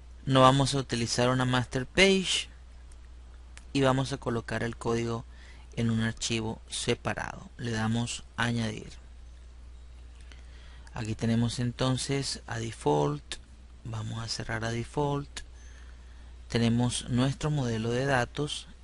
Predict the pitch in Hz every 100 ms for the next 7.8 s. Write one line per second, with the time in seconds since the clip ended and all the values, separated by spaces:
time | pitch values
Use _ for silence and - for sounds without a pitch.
0 | - 135 123 117 113 120 - - 117 120
1 | - - 110 113 107 104 104 101 113 131
2 | - 120 117 - 127 117 113 117 123 -
3 | - - - - - - - - - -
4 | - 107 104 107 98 - - - - -
5 | - - - - - - - - - -
6 | - - 120 135 160 135 117 113 113 -
7 | 123 117 110 - - - 113 180